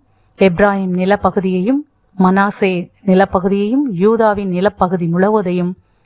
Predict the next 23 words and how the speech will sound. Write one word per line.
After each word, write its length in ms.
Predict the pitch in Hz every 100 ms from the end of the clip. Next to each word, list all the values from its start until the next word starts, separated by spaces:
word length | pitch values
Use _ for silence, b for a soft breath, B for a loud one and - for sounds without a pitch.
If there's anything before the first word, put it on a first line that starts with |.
| _
மேற்கே 500 | 202 226 247 220 190
மத்திய 340 | 180 175 226
தரை 220 | 196 180 175
கடல் 300 | 180 175 170
வரையிலும் 440 | 175 175 165 180
காட்டினார். 680 | 175 170 180 170 170 165 - _ _ _ _ _ -
மற்றும் 500 | 247 254 220 233 240
நெகேபையும் 680 | 208 202 208 233 190 180 262 285 _
பேரிச்சை 680 | - 208 220 214 - 214 214 190
மாநகராகிய 760 | 190 202 202 196 196 214 190
எரிக்கோ 400 | 175 208 214 220
முதல் 320 | 196 208 269 - _ _ _ - 254
சோவார் 320 | 262 254 202
வரையிலும் 420 | 185 185 185 180
உள்ள 200 | 175 175
நிலப்பரப்பையும் 720 | 175 196 202 185 185 180 175
காட்டினார். 680 | 185 170 175 175 180 175 - _ _ _
அப்போது 400 | - 202 - 180
ஆண்டவர் 500 | 175 185 202 190 202
மோசேக்கு 420 | 190 196 - 208 175
உரைத்தது, 680 | 185 185 185 170 254 320 _ _ _ _ -
"நான் 360 | 214 226 262
உன் 340 | 196 190 269